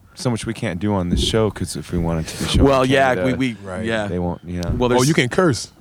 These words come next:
Speaker 2: Oh, yeah, we can, like, we can say fuck and all, all, it, it's, it's really how you approach the,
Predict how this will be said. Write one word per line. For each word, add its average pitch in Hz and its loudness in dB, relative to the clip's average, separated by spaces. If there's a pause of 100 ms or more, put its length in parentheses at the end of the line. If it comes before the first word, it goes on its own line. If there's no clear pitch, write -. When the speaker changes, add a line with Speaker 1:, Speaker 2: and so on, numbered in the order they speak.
(160)
Speaker 2:
Oh, 156 4
yeah, 170 2
we 175 4
can, 175 -4 (100)
like, 117 0
we 147 -2
can 117 -10
say 110 -6
fuck 117 0
and 117 0
all, 107 2
all, 113 2
it, 110 2
it's, 117 0
it's 123 2
really 123 2
how 110 4
you 113 0
approach 107 -2
the, 101 0